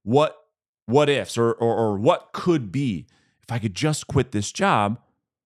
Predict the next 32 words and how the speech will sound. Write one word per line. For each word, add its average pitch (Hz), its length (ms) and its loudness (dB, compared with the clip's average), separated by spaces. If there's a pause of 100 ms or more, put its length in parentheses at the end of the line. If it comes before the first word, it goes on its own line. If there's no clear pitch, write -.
(640)
what 202 220 2
could 143 220 -2
be 147 260 2
if 113 100 -2
I 104 120 0
went 104 200 -2
full 104 280 -4
time? 104 500 -8 (880)
And 147 220 2
the 143 340 2 (180)
fact 202 600 -2
that 113 340 0
they 120 140 -2
haven't 175 560 -2 (200)
made 135 600 0
the 104 140 -4
decision, 104 760 -4 (240)
in 143 100 2
other 202 140 2
words, 151 160 2
they 165 80 -2
haven't 208 280 -2
gone 156 200 0
a 180 60 2
hundred 170 360 -2
percent 151 540 -2
in 185 320 2
all 220 340 4
the 180 120 2
way, 147 480 2 (240)
they 117 80 0
haven't 180 500 -2